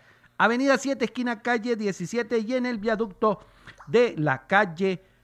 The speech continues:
veintiséis. Bueno, después de Portuguesa, vamos a establecer contacto con Zulia. Zulia, Zulia, ocho cuarenta y cinco.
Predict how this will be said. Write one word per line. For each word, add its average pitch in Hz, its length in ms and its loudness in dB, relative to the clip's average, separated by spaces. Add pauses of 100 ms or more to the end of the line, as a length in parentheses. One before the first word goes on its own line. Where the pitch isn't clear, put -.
(120)
veintiséis. 220 1300 -2 (1160)
Bueno, 147 360 -6
después 175 600 -4
de 220 160 -2
Portuguesa, 196 1160 -2 (500)
vamos 165 240 0
a 208 40 2
establecer 170 420 -2
contacto 214 500 -2
con 175 240 0
Zulia. 262 1000 0 (360)
Zulia, 170 1200 -2 (760)
Zulia, 220 1080 -2 (760)
ocho 190 320 0
cuarenta 160 440 0
y 143 80 -4
cinco. 196 520 -8